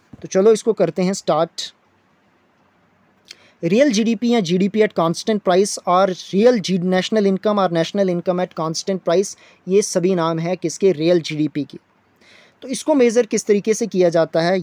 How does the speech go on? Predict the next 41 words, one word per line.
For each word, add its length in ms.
ये 160
total 300
value 440
of 220
all 240
final 240
goods 320
and 100
services 400
जो 220
भी 120
प्रोड्यूस्ड 500
हुई 140
इकोनॉमी 420
में 220
किसी 220
स्पेसिफिक 480
टाइम 220
पीरियड 360
पे, 240
जब 220
हम 180
इसको 340
एडजस्ट 440
करते 300
हैं 140
change 360
in 160
prices 400
से, 200
तो 140
हमारे 320
पास 260
निकल 200
के 100
आता 220
है 160
रियल 300
जीडीपी, 460
ठीक 200
है। 80